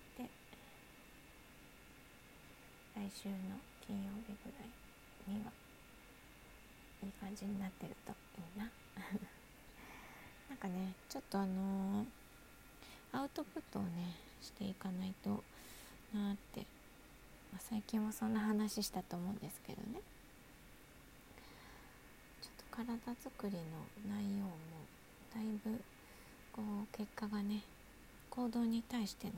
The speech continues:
結果っていうのがある程度まとまってきたので、またノートに書いていこうかな。まあ、ノートはね、体作りに関しては有料なんですけど、書いておこうかなと思っ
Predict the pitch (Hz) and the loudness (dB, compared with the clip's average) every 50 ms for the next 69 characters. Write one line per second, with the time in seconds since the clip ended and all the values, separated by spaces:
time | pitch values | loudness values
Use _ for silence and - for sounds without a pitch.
0 | 170 - - - 196 - - - - - - - - - - 147 143 143 139 - | -2 -2 -2 -2 -4 -6 -4 -4 -2 -2 -2 -2 -2 -2 -2 -2 -2 -2 -4 -2
1 | - - 196 208 233 - - 247 233 202 196 - 160 160 160 - - - 190 170 | -2 2 4 4 2 4 4 6 6 6 4 4 0 -2 -2 -4 -4 -4 -4 -4
2 | 175 175 - - - - - - - - - - - - - - - - - - | -4 -4 -6 -6 -8 -8 -8 -10 -10 -8 -8 -8 -6 -6 -6 -8 -6 -4 -2 2
3 | 135 127 110 - - - - - - - - - - - - - - - - - | 4 4 4 4 2 -6 -14 -14 -14 -12 -12 -12 -12 -12 -14 -14 -14 -14 -14 -14
4 | - - - 233 - - - 208 208 208 214 214 208 202 - - - - 131 - | -10 -6 -4 -4 -4 -2 0 2 4 4 6 4 4 2 0 -2 -4 -4 -4 -4
5 | - - - - - - - - - 220 - - - 202 214 - - - 226 - | -6 -8 -10 -12 -14 -14 -10 -8 -8 -8 -8 -8 -8 -8 -8 -6 -6 -6 -6 -6
6 | - - - - 151 160 160 160 156 135 - 185 196 214 220 226 - - - 147 | -8 -8 -8 -6 -6 -6 -6 -6 -6 -4 -2 -2 2 2 2 2 2 0 -6 -6
7 | 147 147 151 156 170 165 - - - - - - - 202 202 190 - 220 233 254 | -6 -6 -6 -6 -6 -8 -10 -10 -12 -12 -8 -2 2 2 2 4 4 4 4 2
8 | - 240 - - 196 196 - - - - - - 185 190 185 - - - 180 156 | -2 -4 -2 0 0 2 2 0 -2 -4 -4 -4 -2 -2 -4 -4 -6 -4 -4 -4
9 | - - - - - - - - - - - - - - - - - 208 202 196 | -4 -6 -8 -10 -14 -12 -12 -12 -12 -12 -12 -12 -14 -14 -10 -4 0 2 2 2
10 | 196 196 185 175 170 175 180 175 165 151 - - - - - - - - - - | 2 0 -2 -2 -2 -4 -4 -4 -4 -6 -8 -10 -10 -10 -10 -10 -8 -8 -8 -6
11 | - - - - - - - - - - - - - - - - - - - - | -4 -4 -4 -4 -6 -10 -14 -14 -14 -14 -14 -14 -14 -14 -14 -14 -14 -14 -14 -14
12 | - - - - - - - - - - - - - - - - - - - - | -14 -14 -12 -12 -12 -12 -12 -12 -12 -12 -14 -14 -14 -14 -14 -14 -14 -14 -12 -10
13 | - 254 180 - - - - - - - - - - - 196 - - - - 147 | -6 -6 -6 -6 -8 -12 -14 -14 -12 -10 -8 -8 -6 -6 -6 -6 -4 -4 -4 -4
14 | - - - 156 185 220 247 262 262 262 - - - - - - - - - - | -4 -4 -6 -4 -2 -2 -2 -2 -2 -4 -6 -8 -8 -8 -8 -10 -12 -8 -6 -6
15 | 165 | -6